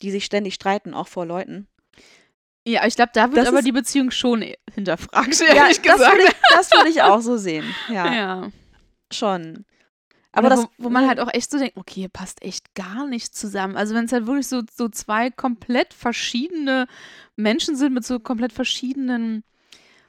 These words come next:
Speaker 2: Vorstellungen auch,
Speaker 1: Mhm.
Speaker 2: äh, dann denkst du dir auch so, ja, also was hält euch eigentlich zusammen?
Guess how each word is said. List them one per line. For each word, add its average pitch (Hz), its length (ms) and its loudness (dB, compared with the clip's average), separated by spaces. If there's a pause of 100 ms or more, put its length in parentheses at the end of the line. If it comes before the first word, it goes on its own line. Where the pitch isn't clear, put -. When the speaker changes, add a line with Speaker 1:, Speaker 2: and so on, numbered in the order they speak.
(340)
Speaker 2:
Vorstellungen 185 960 0
auch, 170 300 0
Speaker 1:
Mhm. 202 400 -14 (520)
Speaker 2:
äh, 196 320 -4
dann 190 160 -8
denkst 233 220 -6
du 226 60 -12
dir - 120 -12
auch 208 80 -12
so, - 220 -16
ja, 196 140 -18
also 185 300 -8
was 190 200 -12
hält 427 340 -10
euch - 220 -10
eigentlich 208 400 -16
zusammen? 202 540 -16